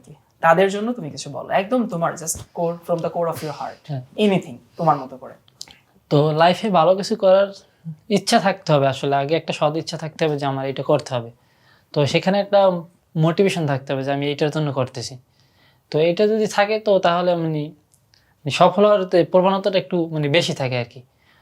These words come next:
Speaker 2: তো যারা এরকম স্ট্রাগল করতেছে বা ইয়ে করতেছে,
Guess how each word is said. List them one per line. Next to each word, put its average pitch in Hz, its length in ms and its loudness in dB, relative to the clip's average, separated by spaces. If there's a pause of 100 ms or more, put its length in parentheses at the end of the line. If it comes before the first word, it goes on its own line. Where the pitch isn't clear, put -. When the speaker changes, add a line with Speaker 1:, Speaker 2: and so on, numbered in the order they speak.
(200)
Speaker 2:
তো 147 160 2
যারা 170 420 6
এরকম 165 360 -2
স্ট্রাগল 156 380 0
করতেছে 151 500 -6
বা 139 320 -6
ইয়ে 147 140 -2
করতেছে, 147 380 -4